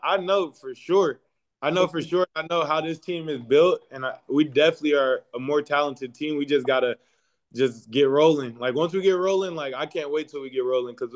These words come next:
Speaker 1: once we get rolling, it's gonna be really fun. And I think it's just a process, you know what I mean? Like, Rome
Speaker 2: Mm-hmm.
Speaker 1: wasn't built in a day. Must got a plan.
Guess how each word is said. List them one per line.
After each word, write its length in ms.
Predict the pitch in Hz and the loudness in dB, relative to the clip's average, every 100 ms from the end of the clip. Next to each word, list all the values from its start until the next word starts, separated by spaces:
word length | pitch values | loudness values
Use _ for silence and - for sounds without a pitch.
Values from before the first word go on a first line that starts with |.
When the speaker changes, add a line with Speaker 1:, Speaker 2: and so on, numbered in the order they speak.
| 131 | -6
Speaker 1:
once 200 | 143 160 | -6 -4
we 80 | 147 | -2
get 100 | 143 | 2
rolling, 260 | 143 135 | 4 2
it's 80 | 123 | -2
gonna 180 | 131 123 | -6 -8
be 80 | 123 | -6
really 220 | 127 123 | -6 -6
fun. 320 | 123 131 127 - _ _ _ 123 | -6 -4 -6 -12 _ _ _ 0
And 80 | |
I 60 | 131 | 2
think 260 | 147 151 127 | 4 2 0
it's 180 | 113 143 | -2 0
just 200 | 165 170 | 0 0
a 60 | 135 | 0
process, 520 | 139 135 127 120 117 | 2 0 0 -6 -6
you 80 | 131 | -6
know 140 | 139 | -4
what 60 | 131 | -2
I 60 | 127 | -2
mean? 260 | 139 139 | -4 -4
Like, 200 | 131 117 - _ - - | -4 -6 -10 _ -20 -4
Rome 180 | 135 156 | 0 0
Speaker 2:
Mm-hmm. 60 | |
Speaker 1:
wasn't 280 | 151 139 135 | 0 0 -2
built 180 | 143 143 | -2 -4
in 60 | 139 | -4
a 60 | 135 | -4
day. 380 | 143 143 139 135 _ _ _ - | -2 0 -2 -6 _ _ _ -6
Must 240 | 135 147 | -2 0
got 160 | 147 147 | 2 2
a 40 | 131 | 0
plan. 540 | 147 147 147 143 | -2 -2 -2 -6